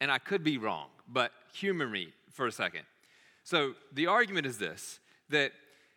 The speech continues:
obviously love the Lord your God with all your heart, soul, and mind. That's self-explanatory. Love your neighbor the way that you love yourself.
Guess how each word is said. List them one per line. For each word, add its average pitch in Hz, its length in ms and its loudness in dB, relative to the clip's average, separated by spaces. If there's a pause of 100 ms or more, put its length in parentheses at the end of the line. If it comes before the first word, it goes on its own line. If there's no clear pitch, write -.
(240)
obviously 165 540 2
love 139 240 2
the 143 60 -10
Lord 135 200 -2
your 127 100 -4
God 101 260 0
with 101 100 -14
all 107 80 -2
your 104 100 -4
heart, 101 180 -4
soul, 101 140 -8
and 92 100 -10
mind. 85 360 -6
That's - 260 -14 (400)
self-explanatory. 127 840 -4
Love 123 480 0
your 120 140 -2
neighbor 110 640 -2 (880)
the 123 120 -2
way 120 300 2
that 127 180 -4
you 120 160 -10
love 101 280 -4
yourself. 95 720 -6